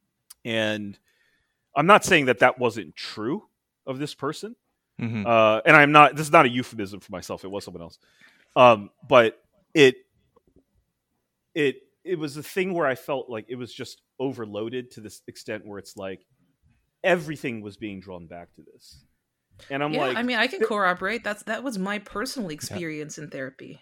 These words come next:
Speaker 3: Uh,
Speaker 1: Yeah, and I
Speaker 3: starting in
Speaker 1: have to, I
Speaker 3: Yeah.
Speaker 1: have to think that we live in a society where if you look around, a lot of people have a lot of problems where it's pretty easy or, it, you know,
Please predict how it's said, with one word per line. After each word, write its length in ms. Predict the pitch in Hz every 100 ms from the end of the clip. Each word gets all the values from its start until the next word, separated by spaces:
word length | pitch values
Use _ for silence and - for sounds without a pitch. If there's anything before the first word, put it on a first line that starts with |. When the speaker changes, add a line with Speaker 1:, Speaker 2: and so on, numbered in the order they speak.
| _ _ _ -
Speaker 3:
Uh, 260 | 131 127 -
Speaker 1:
Yeah, 200 | 240 -
and 100 | 185
I 100 | 240
Speaker 3:
starting 40 |
in 80 | 240
Speaker 1:
have 160 | 285 -
to, 180 | 247 - _ 185
I 80 |
Speaker 3:
Yeah. 60 | 185
Speaker 1:
have 160 | 240 240
to 80 | 185
think 340 | - 190 170
that 160 | 131 120
we 120 | 135
live 240 | 131 147
in 120 | 131
a 60 | 110
society 640 | - 107 135 151 147 139 127
where 520 | 117 113 113 113 113
if 140 | 101 -
you 80 | 113
look 240 | 131 143
around, 560 | 127 127 127 123 127 -
a 40 | 101
lot 220 | 101 117
of 60 |
people 220 | 143 131 127
have 100 | 123
a 40 |
lot 140 | 120
of 60 | 123
problems 640 | - 120 117 117 117 113 107
where 440 | 104 107 104 101 _ _ _ -
it's 180 | 117 -
pretty 460 | - 131 135 139 139
easy 580 | 123 113 120 120 117 110
or, 380 | 104 101 101 -
it, 120 | 110 107
you 100 | 117
know, 340 | 98 92 92